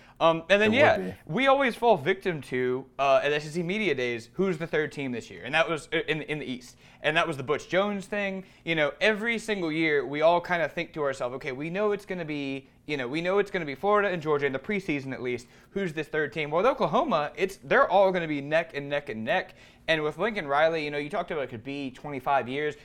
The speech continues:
Speaker 1: That's a guy that, to me, is made for college football. I hope he stays, especially now that he's figured out the recruiting aspect of it. I mean, their class is looking nasty, and I, it would be really exciting, you know, to play them every once in a while.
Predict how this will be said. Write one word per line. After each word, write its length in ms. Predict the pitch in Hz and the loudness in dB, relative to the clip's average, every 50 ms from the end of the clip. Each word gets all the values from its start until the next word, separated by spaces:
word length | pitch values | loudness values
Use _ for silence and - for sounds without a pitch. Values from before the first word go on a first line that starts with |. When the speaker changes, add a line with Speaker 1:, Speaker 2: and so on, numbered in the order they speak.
| - - _ | -20 -14 _
Speaker 1:
That's 220 | - 202 247 247 214 | 2 2 2 2 0
a 40 | 202 | 0
guy 220 | 185 185 180 165 | 2 2 2 2
that, 120 | 151 113 - | 0 -2 -6
to 100 | 143 143 | -10 -10
me, 160 | 156 160 143 | -6 -6 -6
is 120 | 123 110 | -6 -6
made 300 | 107 110 120 131 147 139 | -6 -8 -6 -6 -6 -6
for 100 | 143 156 | -8 -10
college 340 | 139 - 147 143 139 123 - | -6 -4 -2 -2 -2 -4 -6
football. 520 | - 156 143 - 160 170 170 180 175 - _ _ - | -10 -10 -4 -2 0 0 0 -2 -4 -8 _ _ -4
I 100 | - 147 | -2 0
hope 220 | 151 156 175 175 180 | 0 0 0 -2 -4
he 100 | 151 123 | -8 -10
stays, 300 | - - 151 165 170 156 | -8 -6 -4 -4 -4 -4
especially 540 | 127 131 127 - 190 240 254 - 208 180 151 | -6 -12 -10 -4 -4 -4 -4 -2 -6 -4 -4
now 180 | 139 147 151 151 | -2 -2 -2 -2
that 140 | 131 120 | -4 -8
he's 240 | - - 165 160 - | -10 -12 -14 -14 -14
figured 420 | - _ - 202 190 147 135 123 123 | -18 _ -8 -8 -6 -4 -4 -2 0
out 180 | 135 147 - | -2 -2 -2
the 100 | 127 127 | -4 -8
recruiting 500 | 120 113 - - - 156 175 202 220 226 | -8 -8 -10 -10 -6 -6 -4 -4 -2 -2
aspect 440 | 247 254 262 262 - 262 277 269 - | -2 -2 -2 -4 -6 -6 -6 -4 -4
of 120 | 269 277 | -4 -2
it. 120 | 294 285 269 - - - - _ | -2 -4 -6 -8 -20 -20 -14 _
I 80 | - 180 | -4 -2
mean, 160 | 190 175 160 | -2 0 2
their 120 | 170 - - | 2 0 0
class 380 | - - 202 214 247 302 - | 2 2 2 2 2 2 -4
is 100 | 160 143 | -8 -6
looking 300 | 135 143 135 131 110 107 | -6 -4 -4 -4 -6 -4
nasty, 560 | 110 135 170 202 208 - - 143 135 131 127 - - - - - _ _ - | -2 0 0 0 -2 -6 -6 -6 -6 -6 -6 -10 -20 -20 -20 -20 _ _ 0
and 380 | 160 165 165 160 165 160 151 - | 2 4 4 4 2 2 0 0
I, 80 | - 196 175 175 | 0 0 4 4
it 60 | 208 | 2
would 120 | 269 254 | 2 2
be 120 | 254 269 262 | -2 -2 -2
really 180 | 262 269 262 | -2 2 2
exciting, 560 | 214 - - - 208 226 220 208 196 185 160 - _ | 0 0 2 2 2 2 2 0 -2 -6 -10 -12 _
you 140 | 170 180 180 | -6 -2 0
know, 220 | 156 143 127 - - - - | 0 0 0 -2 -8 -12 -12
to 60 | 262 | -6
play 160 | - 359 359 | -4 -2 -2
them 120 | 370 294 | 0 2
every 160 | 269 269 254 214 | 2 2 2 2
once 220 | 196 190 180 - | 0 0 -2 -4
in 60 | 156 139 | -4 -2
a 40 | |
while. 220 | 127 117 92 82 | -2 -2 -2 -4